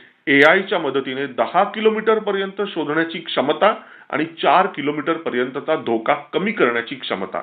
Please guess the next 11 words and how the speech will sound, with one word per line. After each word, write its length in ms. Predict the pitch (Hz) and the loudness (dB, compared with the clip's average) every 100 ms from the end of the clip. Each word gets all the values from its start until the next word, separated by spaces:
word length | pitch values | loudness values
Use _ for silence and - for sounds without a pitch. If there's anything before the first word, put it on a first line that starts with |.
| - _ _ - | -10 _ _ -8
ही 80 | 151 | -6
त्याची 200 | 127 175 | -2 2
वैशिष्ट्ये 540 | 120 110 123 - 92 | 2 0 -4 -8 -10
आहेत. 120 | - _ _ _ _ _ _ _ _ _ _ _ _ _ _ _ _ _ _ - | -10 _ _ _ _ _ _ _ _ _ _ _ _ _ _ _ _ _ _ -8
सुधारणाभिमुखतेमुळे 1080 | 147 165 190 190 170 175 175 196 180 175 175 | -2 0 2 2 2 0 0 0 2 2 2
भारत 320 | 127 120 151 - | -2 -2 -2 0
हा 60 | 151 | -2
विश्वासू 480 | 131 - 139 143 | -2 0 -2 -2
भागीदार, 440 | 135 120 131 139 143 - _ 117 | -6 -4 2 2 2 -10 _ -2
मोदींचा 460 | 123 131 147 151 | 0 0 -2 -2
विश्वास, 380 | 131 123 139 | -4 -2 -2